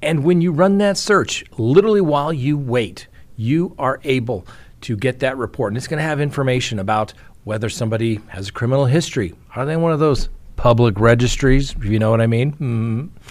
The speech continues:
You're gonna find out if maybe if they're married.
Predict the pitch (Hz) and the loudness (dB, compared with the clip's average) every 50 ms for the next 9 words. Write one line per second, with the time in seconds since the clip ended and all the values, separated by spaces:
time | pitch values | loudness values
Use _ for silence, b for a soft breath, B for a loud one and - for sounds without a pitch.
0 | B B B B B B B B B B B B 151 151 160 180 170 180 190 190 | B B B B B B B B B B B B -4 -2 -2 -2 -2 0 0 0
1 | 180 175 175 151 143 170 170 165 156 - 170 170 165 160 170 160 131 120 120 147 | 2 0 -2 -2 -4 -4 -4 -4 -2 -2 0 2 2 2 0 -2 -2 0 0 2
2 | 165 170 127 87 - - | 2 0 0 -2 -6 -10